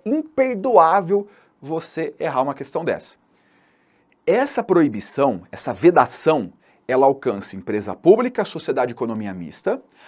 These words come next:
alcança também subsidiária, aqui ó, subsidiária, apontando errado, aqui ó, subsidiária, e alcança também entidade controlada. Quando for uma afirmativa errada, a banca vai pegar um desses e retirar,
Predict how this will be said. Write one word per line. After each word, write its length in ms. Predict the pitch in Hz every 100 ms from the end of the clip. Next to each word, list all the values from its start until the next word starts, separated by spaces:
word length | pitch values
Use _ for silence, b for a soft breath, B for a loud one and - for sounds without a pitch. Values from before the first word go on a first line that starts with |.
| b
alcança 880 | - 143 135 131 - 180 285 302 277
também 380 | 269 247 180 175
subsidiária, 840 | - 147 - 131 117 98 95 151
aqui 220 | 233 - 127
ó, 140 | 87
subsidiária, 460 | - 101 - 92 -
apontando 280 | 104 127
errado, 240 | 139 104 78 b b
aqui 160 | 104 98
ó, 40 |
subsidiária, 800 | - 113 - 107 98 101 165 240 B B
e 100 | 135
alcança 540 | 156 156 - 165 - 143
também 1000 | - 247 311 285 120 107 180 269 143 - b _
entidade 580 | 135 147 170 139 131 127
controlada. 600 | 123 120 202 117 80 - _ _ _ _ _ _ _ _ _ _ _
Quando 420 | 202 311 320 311
for 320 | - 226 208
uma 160 | 190 170
afirmativa 600 | - 151 131 - 107 135
errada, 480 | 127 104 104 143 B B
a 100 | 139
banca 300 | 123 120 117
vai 100 | 113
pegar 280 | 113 113 139
um 120 | 214
desses 640 | 190 202 208 240 - - _ _ _ _
e 80 | 226
retirar, 520 | 208 202 285 240 151